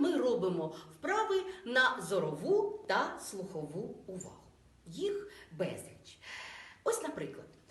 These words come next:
подивіться на наші полиці. М, який безлад! Та тут все, що нам потрібно. Це театральний безлад. Спробуйте за десять секунд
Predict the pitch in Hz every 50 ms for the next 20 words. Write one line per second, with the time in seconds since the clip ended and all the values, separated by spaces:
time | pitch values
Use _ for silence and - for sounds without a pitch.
0 | - - - - 208 202 - 285 - 277 403 - - - 370 349 359 349 - -
1 | - 165 160 147 135 131 123 135 165 185 - - - 208 202 - - - - -
2 | - 208 208 196 180 160 143 - 104 - - - - - - - - - - -
3 | - - - - - - 180 190 196 196 202 196 190 180 170 156 151 147 139 151
4 | 156 143 139 185 185 185 - - - 262 302 339 349 349 339 311 240 214 196 185
5 | 214 220 214 202 190 180 170 151 147 151 143 143 143 143 - - - - - -
6 | - 254 226 226 226 - - 330 403 440 - - - - - 254 311 440 440 -
7 | - - 226 233 254 226 170 170 196 254 320 349 - - - - - - 208 208
8 | 214 - 175 165 151 123 113 120 120 113 - - - - - - - - - 392
9 | 466 453 453 - - - - - 285 233 208 185 - 175 175 170 147 135 127 127
10 | 127 - - - - - - - - - - - - - - - - - - -
11 | - - - - 381 403 381 349 254 262 294 302 - - 320 311 320 - 214 175
12 | 170 233 233 233 240 330 427 427 - 294 247 - - - - 226 208 - - 170
13 | 170 170 196 - - -